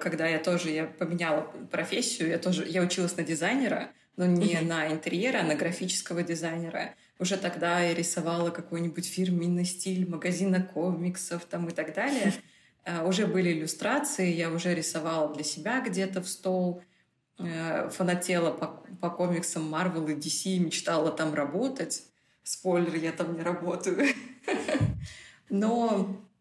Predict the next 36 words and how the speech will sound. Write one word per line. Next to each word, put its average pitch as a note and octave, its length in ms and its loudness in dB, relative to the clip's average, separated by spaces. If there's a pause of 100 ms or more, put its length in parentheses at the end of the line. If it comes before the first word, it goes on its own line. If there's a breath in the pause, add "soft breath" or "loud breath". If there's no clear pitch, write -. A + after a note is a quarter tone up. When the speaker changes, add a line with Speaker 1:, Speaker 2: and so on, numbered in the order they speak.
(400)
Speaker 1:
когда F#3+ 280 4
я G3 500 6
бросила, G3 880 4 (300)
э, E3 800 -4
вот F3+ 160 -4
это F3+ 160 -2
свое F3 240 0
направление E3+ 880 -2
и F#3 100 -6
поняла, F3+ 420 0
что, E3+ 380 -2 (240 loud breath)
блин, D#3+ 220 0
все, - 300 0
короче, D#3 440 0 (100)
вот - 320 -8
он, F#3+ 300 0
э, D3+ 60 -2
э, E3+ 440 0
это A3 300 0 (120)
точно G3 360 0
для E3 160 -2
меня F3 420 -4
очень E3+ 400 -2
тесная E3+ 500 -2
ниша. F#3 560 0 (340 soft breath)
Я F3 280 2
рисую, G#3 640 2
и E3 40 0
я D#3+ 140 0
понимаю, F3 420 -2
что - 180 -2
я F3+ 120 0
там F3+ 180 -2
уже D#3+ 140 -6
все - 240 -4
знаю. D3+ 560 -4